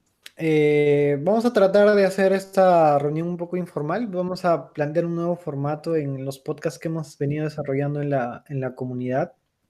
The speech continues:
para conocer un poco más al, a, a los participantes, en este caso Luis.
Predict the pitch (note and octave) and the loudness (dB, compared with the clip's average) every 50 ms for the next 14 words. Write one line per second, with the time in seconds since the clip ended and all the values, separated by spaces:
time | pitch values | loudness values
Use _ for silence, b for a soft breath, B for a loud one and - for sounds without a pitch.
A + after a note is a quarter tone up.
0 | _ _ _ _ _ _ _ _ _ _ _ _ _ _ _ - - - - D3+ | _ _ _ _ _ _ _ _ _ _ _ _ _ _ _ -20 -14 -2 0 4
1 | C#3 C#3+ C#3 C#3 C#3+ C#3 C#3 C#3 C#3 C#3 C#3 D#3 D3+ D3+ D#3 D3+ D#3 C#3+ - D3 | 4 4 4 2 0 0 2 2 0 -2 -2 -2 -2 -2 0 -2 -4 -2 -2 -4
2 | D3 D3 D3 C#3+ C#3 C#3+ D#3 D3 C#3+ C3+ C3 B2+ B2 B2 B2 B2 B2 C#3+ - _ | -2 -2 -4 -4 -4 -2 0 0 0 0 -2 -2 -4 -4 -6 -6 -8 -10 -14 _
3 | b b b b b b b b b b b b b b b b b b _ _ | b b b b b b b b b b b b b b b b b b _ _
4 | - C#3+ C#3 C#3 C#3 D3 D#3 D3 D3+ D3 - E3 D#3+ D#3 E3 D#3 E3 D#3+ F#3+ G#3+ | -4 -2 0 0 0 0 0 0 0 2 0 0 0 0 -2 -4 0 2 2 2
5 | A#3 A#3+ B3+ A3 - E3 D#3+ D3+ C#3+ - - - D#3+ D3 - D3 D3 D3+ E3 F3 | 2 2 -2 -2 -2 -2 -4 -6 -8 -10 -6 -6 -6 -4 -4 -6 -4 -2 -2 -2
6 | G3 G3+ F#3+ - - - - _ | -2 -4 -6 -8 -14 -20 -20 _